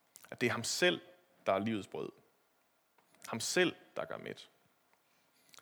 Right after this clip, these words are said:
At det kun er det brød, som vi får,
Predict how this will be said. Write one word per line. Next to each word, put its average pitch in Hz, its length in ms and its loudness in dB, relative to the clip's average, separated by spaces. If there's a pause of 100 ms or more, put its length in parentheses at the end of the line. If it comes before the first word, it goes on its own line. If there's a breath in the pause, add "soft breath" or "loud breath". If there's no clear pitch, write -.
(960 soft breath)
At 131 80 -4
det 135 160 0
kun - 180 4
er 196 40 6
det 180 140 10
brød, 185 340 6
som 127 200 -4
vi 117 80 0
får, - 640 0